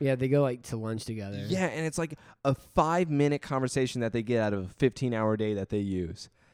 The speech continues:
Speaker 1: Well,
Speaker 2: That's
Speaker 1: the, the
Speaker 2: insane.
Speaker 1: Mayfield one, he met his wife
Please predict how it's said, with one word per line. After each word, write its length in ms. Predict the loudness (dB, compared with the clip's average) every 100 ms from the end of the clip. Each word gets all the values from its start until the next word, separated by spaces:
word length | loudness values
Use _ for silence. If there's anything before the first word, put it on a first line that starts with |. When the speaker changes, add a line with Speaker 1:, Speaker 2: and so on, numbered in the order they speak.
| _ _ _ _ 4
Speaker 1:
Well, 140 | 6
Speaker 2:
That's 200 | 6 4
Speaker 1:
the, 60 | 4
the 60 |
Speaker 2:
insane. 80 | 6
Speaker 1:
Mayfield 280 | 8 8 6
one, 140 | 4 2
he 120 | 2
met 160 | 2
his 160 | 0 -2
wife 460 | -2 0 2 0